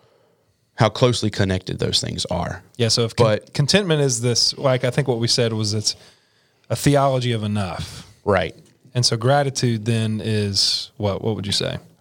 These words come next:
Speaker 1: I would say, so this is the best way I could describe it. Contentment is almost passive,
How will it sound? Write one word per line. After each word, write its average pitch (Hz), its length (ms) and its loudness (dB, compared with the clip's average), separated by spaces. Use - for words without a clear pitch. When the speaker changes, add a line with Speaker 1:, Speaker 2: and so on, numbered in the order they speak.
Speaker 1:
I 120 120 6
would 131 160 2
say, 113 420 0
so 113 520 2
this 139 160 2
is 139 80 -4
the 127 80 2
best 113 280 2
way 104 160 4
I 101 80 2
could 95 140 -6
describe 90 400 0
it. - 100 -12
Contentment 120 640 2
is 110 120 4
almost 117 240 2
passive, - 560 -2